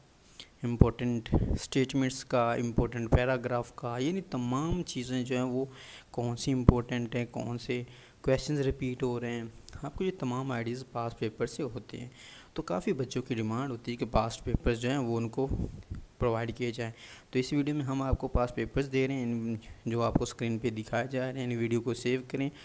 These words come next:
और उस पार, आ, पास्ट papers का मुआवजा अच्छे से के-, अच्छे से करें, ताकि आप अच्छी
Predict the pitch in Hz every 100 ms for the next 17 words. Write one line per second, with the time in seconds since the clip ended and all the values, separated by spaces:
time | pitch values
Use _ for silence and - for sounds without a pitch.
0 | - - - 117 - - 120 123 127 -
1 | 113 113 - 113 113 113 110 117 110 120
2 | 117 110 110 113 110 - - 113 107 -
3 | 110 - - - 110 104 107 - - -
4 | - - - 123 123 120 120 123 - -
5 | 131